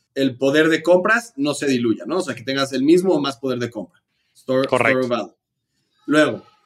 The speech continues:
Speaker 1: una unidad de contabilidad. Entonces, tú cuando estás haciendo tu contabilidad, tú dices, "Quiero que esto", digamos, vamos a decir, "Oye, tú y yo vamos, te voy a comprar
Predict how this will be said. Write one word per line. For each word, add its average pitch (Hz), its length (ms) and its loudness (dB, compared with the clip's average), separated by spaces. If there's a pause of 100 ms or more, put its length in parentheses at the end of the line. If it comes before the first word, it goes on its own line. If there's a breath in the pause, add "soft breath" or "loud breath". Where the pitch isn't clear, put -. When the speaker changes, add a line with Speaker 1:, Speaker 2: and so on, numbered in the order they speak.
(160)
Speaker 1:
una 160 380 2
unidad 160 480 4
de 180 120 -2
contabilidad. 123 720 -2 (280)
Entonces, 165 280 -2
tú 196 120 2
cuando 196 180 2
estás 180 160 0
haciendo 170 220 2
tu 165 80 0
contabilidad, 185 580 0
tú 180 80 2
dices, 165 340 2 (560)
"Quiero 180 300 4
que 165 220 -2
esto", 202 640 2
digamos, 143 280 0
vamos 165 180 2
a - 40 -12
decir, 147 200 -4
"Oye, 180 280 4
tú 214 80 -6
y 208 100 -2
yo 220 260 2
vamos, 190 380 0 (260)
te 160 100 -2
voy 202 120 6
a 208 60 0
comprar 190 640 -2